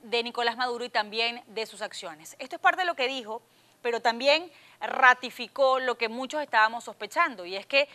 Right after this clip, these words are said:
el Comando Sur está al tanto de que Nicolás Maduro está rodeado, su círculo más cercano es cubanos del régimen de los Castro.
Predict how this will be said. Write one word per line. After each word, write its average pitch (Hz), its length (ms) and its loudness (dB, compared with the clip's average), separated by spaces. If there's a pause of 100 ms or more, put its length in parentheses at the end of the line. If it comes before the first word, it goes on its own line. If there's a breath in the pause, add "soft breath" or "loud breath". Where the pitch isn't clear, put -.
(140 loud breath)
el 220 140 -8
Comando 247 380 0
Sur 311 160 -8
está 302 160 -4
al 262 80 -4
tanto 240 420 0
de 226 160 -6
que 208 120 -6
Nicolás 208 360 -4
Maduro 262 300 -4
está 247 360 4
rodeado, 220 540 0
su 226 140 -14
círculo 330 480 -4
más 254 200 -4
cercano 269 480 -4
es 269 220 -8 (300 loud breath)
cubanos 277 560 4
del 240 220 0
régimen 247 560 0
de 175 80 -10
los 165 100 -16
Castro. - 380 -12